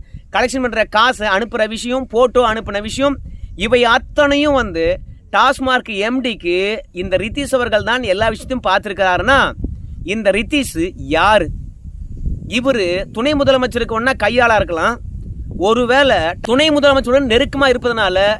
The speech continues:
இந்த ரித்தீஷ் அவர்கள் இணை முதலமைச்சராக செயல்பட்டாரோ, அதனால தான் டாஸ்மாக் எம் டி வந்து இந்த ரித்தீஷ் சொல்றதெல்லாம் கேட்டாரோ. ஆனா லாஜிக் படி பார்த்தா இந்த டாஸ்மாக் எம் டியை பொறுத்த வரைக்கும் இந்த ரித்தீஷ் அவர்கள் எதெல்லாம் சொல்றாரோ,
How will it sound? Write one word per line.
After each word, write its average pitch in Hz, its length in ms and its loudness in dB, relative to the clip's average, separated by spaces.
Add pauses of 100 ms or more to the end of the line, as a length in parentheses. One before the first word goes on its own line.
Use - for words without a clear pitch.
இந்த 190 220 -2
ரித்தீஷ் 247 360 0
அவர்கள் 202 400 -2
இணை 247 320 2
முதலமைச்சராக 269 560 2
செயல்பட்டாரோ, 247 720 2 (380)
அதனால 269 420 4
தான் 208 540 0 (100)
டாஸ்மாக் 240 680 0
எம் 233 220 0
டி 247 120 0
வந்து 175 380 -2
இந்த 190 180 -6
ரித்தீஷ் 285 380 -2
சொல்றதெல்லாம் 247 420 2
கேட்டாரோ. 226 580 2 (580)
ஆனா 247 160 0
லாஜிக் 247 480 2
படி 285 260 2
பார்த்தா 208 640 4 (500)
இந்த 190 140 0 (120)
டாஸ்மாக் 277 380 2
எம் 247 200 0
டியை 247 100 2
பொறுத்த 247 320 2
வரைக்கும் 214 440 0 (400)
இந்த 226 240 0
ரித்தீஷ் 247 380 0
அவர்கள் 240 520 4
எதெல்லாம் 254 520 2
சொல்றாரோ, 233 540 2